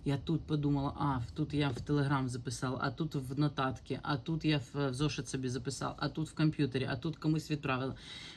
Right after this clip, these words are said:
Ви ніколи потім не знайдете. Е, намагайтесь фіксувати все в одному місці.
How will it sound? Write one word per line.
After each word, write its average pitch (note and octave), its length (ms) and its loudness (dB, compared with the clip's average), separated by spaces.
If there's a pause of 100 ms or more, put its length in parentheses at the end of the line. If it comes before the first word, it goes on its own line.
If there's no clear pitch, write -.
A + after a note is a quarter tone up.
Ви F#3 100 10
ніколи F#3 340 10
потім D#3 320 4
не C#3 100 6
знайдете. A#2+ 460 0 (500)
Е, C3+ 600 2 (200)
намагайтесь D#3 680 6
фіксувати D#3+ 520 2
все F3+ 260 0
в D#3 40 2
одному C#3+ 300 4
місці. C3 480 -2